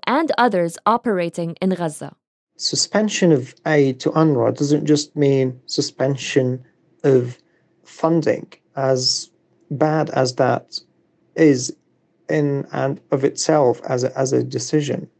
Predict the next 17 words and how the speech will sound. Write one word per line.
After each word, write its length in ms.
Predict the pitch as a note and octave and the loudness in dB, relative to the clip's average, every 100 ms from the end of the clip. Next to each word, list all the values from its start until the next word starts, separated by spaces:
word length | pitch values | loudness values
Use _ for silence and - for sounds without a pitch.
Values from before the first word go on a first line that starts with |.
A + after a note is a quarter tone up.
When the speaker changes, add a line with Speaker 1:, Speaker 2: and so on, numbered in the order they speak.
| _ _ - | _ _ -4
Speaker 2:
as 120 | - | -4
a 60 | C3+ | 2
collective 480 | D3 E3 - C#3+ | 2 2 -2 -6
decision. 440 | B2+ B2 - C3 B2+ | -4 -4 -2 -2 -2
It's 140 | B2+ | -4
almost 300 | C#3+ C#3+ C3+ | -2 -2 -2
like 220 | C3 C3 | -2 -2
these 180 | - C3+ | -4 -4
countries 400 | - D3 C#3 B2+ | -4 -6 -4 -4
have 340 | - - B2+ B2+ | -6 -8 -6 -4
united 680 | C3 C3+ D#3+ D#3+ - G2+ - _ _ _ _ | -2 2 2 0 -2 -4 -6 _ _ _ _
to 520 | - C3+ B2+ B2+ C3 - _ _ _ _ _ _ - | 0 4 4 2 -4 -14 _ _ _ _ _ _ 2
collectively 680 | D3 G#3+ - - C3 B2+ | 4 4 0 -2 0 0
punish 480 | B2+ - C#3 B2+ B2 | -2 -2 -2 -2 -6
the 180 | - C3+ | -4 -2
entire 480 | B2+ B2+ - C3+ C3 | -2 -4 0 2 2
population 960 | C3 - - - C#3 E3 - C#3 B2 | 0 -8 -8 -2 2 2 0 -6 -6